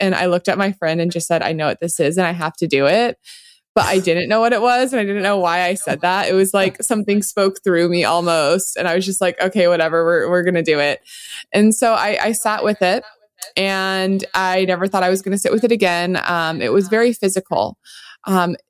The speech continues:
Kambo does have this otherworldly spiritual component to it that can really help people break through mental blockages, traumas, change the course of their lives in a lot of ways. Um, but, you know, we can't explain that scientifically like how we can with the peptide content that I mentioned earlier.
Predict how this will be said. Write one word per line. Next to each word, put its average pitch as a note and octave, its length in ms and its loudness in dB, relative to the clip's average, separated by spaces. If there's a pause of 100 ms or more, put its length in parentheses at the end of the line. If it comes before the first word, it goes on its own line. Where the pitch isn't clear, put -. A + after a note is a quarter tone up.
(200)
Kambo D4 460 2
does F#3+ 300 2
have F#3 260 -4
this F#3+ 140 -4
otherworldly E3+ 580 0
spiritual E3 420 -2
component D#3+ 520 -4
to F3+ 100 0
it E3 100 2
that D#3+ 140 -2
can F3+ 140 0
really D#3+ 260 2
help F3+ 260 -2
people D#3+ 380 0
break D#3 240 -2
through D#3+ 220 -2
mental F3+ 280 -2
blockages, E3 840 -2
traumas, E3 880 -2 (320)
change G3 300 2
the - 80 -8
course F#3 240 -2
of F#3 80 -8
their F3+ 120 2
lives D#3+ 440 -2
in F#3+ 80 2
a F#3 80 2
lot F#3+ 240 0
of G3+ 100 -4
ways. A3 640 0
Um, E3 480 -4 (640)
but, G3 380 0
you G3 100 2
know, F3+ 120 4
we F3+ 100 0
can't G3 200 -2
explain F3 360 -2
that D3+ 140 -2
scientifically E3 640 0
like D#3+ 180 0
how E3 180 -2
we D#3 80 -2
can D#3+ 280 -4
with D#3 120 -10
the - 80 -12
peptide F3+ 480 -2
content E3+ 400 -6
that D#3+ 80 -4
I D#3 60 0
mentioned E3+ 340 -2
earlier. E3+ 500 2